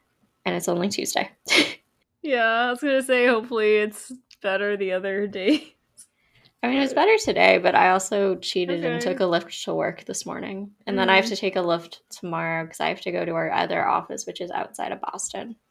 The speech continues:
Speaker 2: Oh.
Speaker 1: So,
Speaker 2: Hmm.
Speaker 1: yeah.
Speaker 2: Where's that?
Speaker 1: Oh, jeez, where is that? It's in,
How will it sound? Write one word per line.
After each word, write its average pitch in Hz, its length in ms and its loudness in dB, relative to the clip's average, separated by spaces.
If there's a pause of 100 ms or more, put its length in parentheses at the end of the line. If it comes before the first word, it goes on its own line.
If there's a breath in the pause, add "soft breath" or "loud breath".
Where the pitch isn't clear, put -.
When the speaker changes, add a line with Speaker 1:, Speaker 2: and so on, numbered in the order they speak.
(380)
Speaker 2:
Oh. 226 480 -6 (360)
Speaker 1:
So, - 200 -4
Speaker 2:
Hmm. - 80 -2
Speaker 1:
yeah. - 320 -2 (540)
Speaker 2:
Where's 226 260 -8
that? 226 520 -6 (1500)
Speaker 1:
Oh, 185 240 -10
jeez, - 440 -14
where 202 140 -10
is - 240 -12
that? - 280 -6
It's 202 260 -8
in, 269 480 0